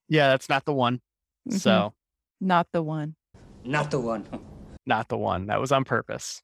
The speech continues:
Speaker 2: This episode opens, and I had a good chuckle at the opening just because the music and the shot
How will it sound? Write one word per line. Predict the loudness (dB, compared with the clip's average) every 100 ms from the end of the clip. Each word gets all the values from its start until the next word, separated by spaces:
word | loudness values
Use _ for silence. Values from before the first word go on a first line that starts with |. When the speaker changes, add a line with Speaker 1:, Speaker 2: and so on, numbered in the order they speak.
| -10
Speaker 2:
This | -2 0 2
episode | 0 0 0 2 2
opens, | 0 0 -2 -2 -4 -8 -20 _ _ _ _ _ _ _
and | 0 2
I | 4 4 4 2
had | -2 -2 0
a |
good | -2 -4
chuckle | -4 -6 -4 -4
at | -4
the | -2 0
opening | 0 -2 -2 -2
just | -4 -4
because | -4 0 -2 -2
the | -2
music | 0 0 2 0 0 -4
and | -2 -2 -4 -2
the | 0 0 -2 -8
shot | -10 0 2 2